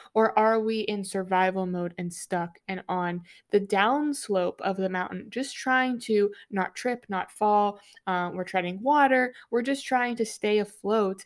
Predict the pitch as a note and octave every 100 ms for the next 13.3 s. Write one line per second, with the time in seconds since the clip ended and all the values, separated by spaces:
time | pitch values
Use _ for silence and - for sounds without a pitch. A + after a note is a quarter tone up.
0 | _ G#3 G#3 G3+ F#3+ F#3+ G3 F#3+ F#3 F#3
1 | F#3 F3 F3+ F3 - - F3 - E3+ E3+
2 | E3+ E3+ F3+ - G#3 G3+ - - - A3+
3 | A3 A3+ C4 - C#4+ C#4+ C#4 - G#3 G3+
4 | G3 G3 _ _ G#3 G3 G3 G3 - G3
5 | F#3+ F#3+ F#3 - A#3 B3+ C4+ D4 D4 C#4
6 | - G#3 G#3+ G#3+ - G#3 A3 - F3+ F3+
7 | - G#3+ B3+ D4 C#4 A3+ G#3 G#3+ G#3 A#3+
8 | A3+ F#3 F#3+ _ _ _ _ _ _ _
9 | - A#3 A#3+ A#3+ B3+ B3 B3+ C4 - A#3+
10 | A#3 - A3 G3+ C4+ F3+ - - - -
11 | A3 G#3 - - G3+ G3 F#3+ F#3+ - G#3+
12 | C4+ A3+ F#3 F3+ - F#3 F#3 F3+ - F3+
13 | F#3 F#3 F#3